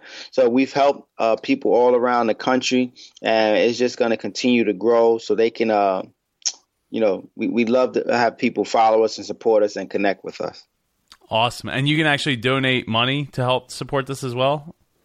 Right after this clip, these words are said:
Speaker 1: Yes, definitely. They could, uh, go to the website, and it's a link. Uh, and any donations that they make are tax deductible 'cause we're a five oh one C three. So they can, uh, definitely, they'll get a receipt,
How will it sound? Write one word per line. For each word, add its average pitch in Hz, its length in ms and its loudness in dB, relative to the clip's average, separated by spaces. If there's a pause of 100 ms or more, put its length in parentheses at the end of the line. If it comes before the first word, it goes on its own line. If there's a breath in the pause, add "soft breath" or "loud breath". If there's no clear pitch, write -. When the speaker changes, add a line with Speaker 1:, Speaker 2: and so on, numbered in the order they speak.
(120)
Speaker 1:
Yes, 131 300 2
definitely. 120 360 0
They 107 100 4
could, 113 180 2
uh, 110 320 2
go 113 220 2
to 113 160 -4
the 107 100 2
website, 117 640 2
and 104 140 -2
it's - 160 -2
a 101 40 2
link. 113 380 0 (400 loud breath)
Uh, 98 340 4
and 110 480 2
any 151 240 4
donations 143 600 2
that 120 180 0
they 117 140 4
make 117 260 2
are 95 60 2
tax 110 380 0
deductible 101 540 -2
'cause 95 140 -6
we're 98 160 2
a 95 60 0
five 101 340 2
oh 101 60 2
one 101 240 0
C 95 260 -6
three. 107 260 0 (360 loud breath)
So - 180 0
they 104 140 4
can, 95 180 -2
uh, 95 220 2
definitely, - 640 -2
they'll 101 180 0
get 98 240 0
a 107 60 2
receipt, 123 560 0